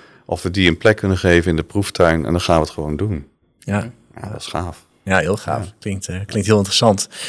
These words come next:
Speaker 2: En jij, Pieter, zijn er dingen, eh, waar, waar jij op zit te, te, te wachten? Van, hey, ik kan niet wachten om dit uit te proberen.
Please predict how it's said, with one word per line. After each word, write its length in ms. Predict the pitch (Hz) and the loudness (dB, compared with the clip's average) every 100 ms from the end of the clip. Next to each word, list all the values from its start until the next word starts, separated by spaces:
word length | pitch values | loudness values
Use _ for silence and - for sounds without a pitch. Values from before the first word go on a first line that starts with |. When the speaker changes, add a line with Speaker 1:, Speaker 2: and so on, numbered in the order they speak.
| - | -4
Speaker 2:
En 80 | 117 | 2
jij, 100 | 131 | 2
Pieter, 220 | - 107 | 2 2
zijn 120 | 110 | 4
er 60 | 113 | 6
dingen, 540 | 107 113 110 107 98 | 6 6 8 6 4
eh, 120 | 104 107 | 0 4
waar, 140 | 104 | 6
waar 100 | 107 | 8
jij 120 | 104 | 8
op 100 | 104 | 8
zit 180 | - 104 | 6 0
te, 80 | - 101 | -4 -14
te, 260 | - - | -14 -12
te 160 | - 98 | -4 -2
wachten? 480 | 95 - - 95 92 | 2 0 0 -4 -2
Van, 200 | 95 92 | -2 -2
hey, 180 | 85 92 | 0 0
ik 200 | 87 92 | -2 -6
kan 140 | - | 0
niet 120 | 104 98 | 2 6
wachten 280 | 110 110 | 4 4
om 60 | 107 | 2
dit 180 | 107 - | 2 4
uit 180 | 104 104 | 4 2
te 60 | |
proberen. 540 | - 85 87 85 - | 0 -4 -2 -2 -4